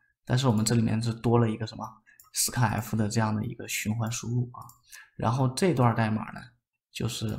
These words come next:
我们的什么？连接啊，连接，连接通信。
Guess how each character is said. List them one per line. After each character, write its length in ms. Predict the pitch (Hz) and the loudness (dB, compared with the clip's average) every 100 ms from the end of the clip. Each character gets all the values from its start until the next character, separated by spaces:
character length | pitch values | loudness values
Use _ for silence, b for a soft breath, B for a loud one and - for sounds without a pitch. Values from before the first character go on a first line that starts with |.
| 120 - | -10 -12
我 80 | |
们 100 | 107 | -8
的 140 | 107 104 | -6 -8
什 100 | 107 | -8
么？ 140 | 107 - - | -12 -14 -10
连 220 | 104 127 | -4 -4
接 220 | - 165 - - | -4 -10 -10 -16
啊， 60 | 131 - - _ _ _ _ _ _ | -18 -18 -20 _ _ _ _ _ _
连 240 | 127 113 127 | -6 -2 -2
接， 380 | 139 147 - - _ - _ _ - - - - _ - - | -2 -6 -8 -20 _ -20 _ _ -20 -20 -20 -20 _ -20 -12
连 160 | 123 127 | -4 -2
接 160 | 127 123 | 0 -4
通 320 | - 120 120 | -4 -6 -4
信。 320 | - 123 | -4 -8